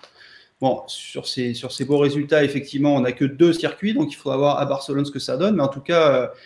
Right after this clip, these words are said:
euh, bah, du, il est devenu un prétendant au titre, hein, puisqu'il est à quatre points de, du leader Dovizioso. Là, on a, on a quand même, euh,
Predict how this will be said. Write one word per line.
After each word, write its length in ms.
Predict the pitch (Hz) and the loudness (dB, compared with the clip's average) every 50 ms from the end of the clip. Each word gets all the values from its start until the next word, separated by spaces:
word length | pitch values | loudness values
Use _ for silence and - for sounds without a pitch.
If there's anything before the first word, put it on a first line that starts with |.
| - - _ - 120 | -20 -20 _ -10 -8
euh, 460 | 120 120 120 123 123 123 123 120 117 | -6 -4 -2 -2 -2 0 0 -2 0
bah, 180 | 120 123 123 | 0 -2 -2
du, 240 | 120 123 127 120 110 - | -2 -4 -6 -6 -6 -4
il 160 | 139 131 131 | -2 0 0
est 60 | 131 | 0
devenu 340 | 123 127 139 143 151 160 156 | 0 2 2 4 4 4 4
un 80 | 143 | 4
prétendant 460 | 127 - - 139 - 143 139 143 139 139 | 2 0 -4 -2 0 2 2 4 4 4
au 40 | |
titre, 280 | 135 - 208 220 - - | 2 2 0 -4 -4 -4
hein, 80 | 170 165 | -6 -6
puisqu'il 340 | - - - - - 139 | -6 -10 -14 -6 -2 2
est 40 | 131 | 2
à 80 | 131 131 | 2 2
quatre 200 | - 139 120 - | 2 0 -2 0
points 160 | - 147 143 | 0 0 2
de, 240 | 143 135 123 120 120 | 2 2 2 2 0
du 140 | 120 120 127 | -2 -2 -6
leader 320 | 123 127 120 135 139 135 | -6 -4 2 2 2 4
Dovizioso. 560 | 135 127 - - - - 147 156 180 208 202 | 2 0 -2 -4 -8 -4 -4 0 2 4 4
Là, 80 | 180 156 | 4 4
on 100 | 143 139 | 4 4
a, 160 | 139 139 - - | 4 4 2 2
on 80 | 139 135 | 0 0
a 80 | 139 | 0
quand 180 | 139 - 139 139 | -2 -4 -4 -4
même, 180 | 143 147 151 147 | -2 -2 0 0
euh, 320 | 139 131 127 127 123 120 | 0 0 0 0 -2 -4